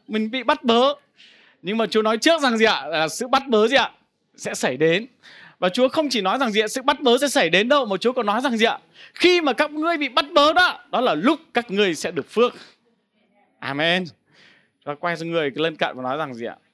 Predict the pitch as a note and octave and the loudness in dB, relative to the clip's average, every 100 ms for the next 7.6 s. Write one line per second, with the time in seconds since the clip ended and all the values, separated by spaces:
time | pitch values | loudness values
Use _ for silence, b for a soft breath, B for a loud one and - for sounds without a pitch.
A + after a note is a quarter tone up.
0 | - G3+ - D#3+ G3+ G3 D#3 - - C4+ | -8 -8 0 2 2 0 -2 -6 0 0
1 | A3+ G#3 G3+ E3+ B2 - - _ _ - | 0 -2 0 -2 -4 -14 -20 _ _ -20
2 | - _ _ B B B B _ B2+ C#3+ | -20 _ _ B B B B _ -8 -4
3 | D3 B2+ G#2 B B B B B B - | -4 -6 -12 B B B B B B -12
4 | A#3 C4+ C#4 A#3+ - - G3 G#3+ - D#4+ | -8 -2 -2 -2 -6 -4 -4 0 0 0
5 | D#4 C#4 C4+ C#4+ C#4 B3+ - D#4+ D4+ A3 | 0 2 4 4 2 0 0 -2 0 0
6 | C#4 C#4 C#4 C#4+ B3 A3+ B3+ A#4+ G#3+ F3+ | -2 2 2 4 2 2 2 2 2 0
7 | C4 D#4 D4+ C#4+ C4+ B3 | 0 0 2 -2 -2 -2